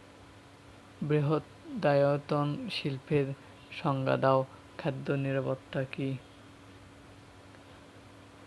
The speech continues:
কব ওয়েব তথ্য কি? বাংলাদেশ সরকারের খাদ্য শস্য নীতির উদ্দেশ্য সমূহ কি? উপকরণ ভর্তুকি কি? খাদ্য সমস্যা কাকে বলে? এইচওয়াইভি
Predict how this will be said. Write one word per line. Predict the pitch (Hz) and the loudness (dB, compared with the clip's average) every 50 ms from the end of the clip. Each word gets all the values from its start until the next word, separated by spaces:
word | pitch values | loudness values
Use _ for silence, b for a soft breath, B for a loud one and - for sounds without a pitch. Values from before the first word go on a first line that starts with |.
| - - - - - - - - - - - - - - - - - - - | -20 -20 -20 -20 -20 -20 -20 -20 -20 -20 -20 -20 -20 -20 -20 -20 -20 -6 0
কব | - 160 147 - - - | 2 2 2 2 0 -2
ওয়েব | 165 147 143 143 139 160 - - - - - - - - - - - | 0 0 2 2 0 -2 -4 -12 -20 -20 -20 -20 -20 -20 -18 -4 -2
তথ্য | - 147 - - - - 156 131 | 0 0 0 -2 -4 -4 -4 -4
কি? | - - 143 139 131 - - - - - | -2 -2 -2 -2 -2 -6 -10 -18 -6 0
বাংলাদেশ | 147 139 139 139 139 143 139 139 | 2 2 2 2 0 -2 -4 -2
সরকারের | 151 143 135 131 147 139 139 139 135 - - - - | -2 -2 -2 0 0 2 2 0 0 -4 -6 -12 -8
খাদ্য | - - 143 135 135 - 143 | -4 -2 -2 -2 -2 -4 -6
শস্য | - - 143 131 - 151 | -6 -6 -6 -6 -4 -4
নীতির | 139 135 135 131 - 147 170 185 | -2 -2 -2 -4 -4 -4 -4 -4
উদ্দেশ্য | 147 135 135 165 156 - - 170 143 | -4 -6 -6 -6 -8 -6 -6 -6 -6
সমূহ | - - 143 139 135 135 135 135 135 131 - | -4 -2 -2 0 0 0 0 0 0 -2 -2
কি? | - 139 135 131 - - - - - - - - - - - - - - B B B B B B B B B - | -4 -4 -4 -4 -8 -12 -18 -20 -20 -20 -20 -20 -20 -20 -20 -20 -20 -20 B B B B B B B B B -10
উপকরণ | - 160 - - 156 147 - 156 156 151 151 139 | -10 -6 -2 -2 -2 0 2 0 2 0 0 0
ভর্তুকি | 143 143 139 - - - 190 - - 151 135 135 - | -2 -4 -4 -6 -8 -8 -8 -6 -6 -8 -8 -4 -2
কি? | - 143 135 127 - - - | 0 0 0 -2 -4 -4 -4
খাদ্য | 156 139 139 139 - 151 | -4 -2 -2 -2 -2 -2
সমস্যা | 143 - - 151 143 143 143 - - - 160 | -2 0 -2 -2 0 0 -2 -4 -4 -6 -6
কাকে | - - 135 - - 147 | -4 -4 -4 0 0 2
বলে? | 135 131 127 123 - - - - - - - - - - - - - - - - - - - - - - - B B B B B B B B B B B B B B B B B - - - - - - - - - - | 2 2 2 0 -2 -4 -6 -12 -20 -20 -20 -20 -20 -20 -20 -20 -20 -20 -20 -20 -20 -20 -20 -20 -20 -20 -20 B B B B B B B B B B B B B B B B B -20 -20 -20 -20 -20 -20 -20 -16 -6 -2
এইচওয়াইভি | 170 156 165 151 - - - - - - - - - 156 143 139 139 143 135 131 143 147 135 | 0 2 2 0 -2 -6 -12 -14 -16 -18 -14 -4 0 2 2 4 2 2 0 0 0 -2 -2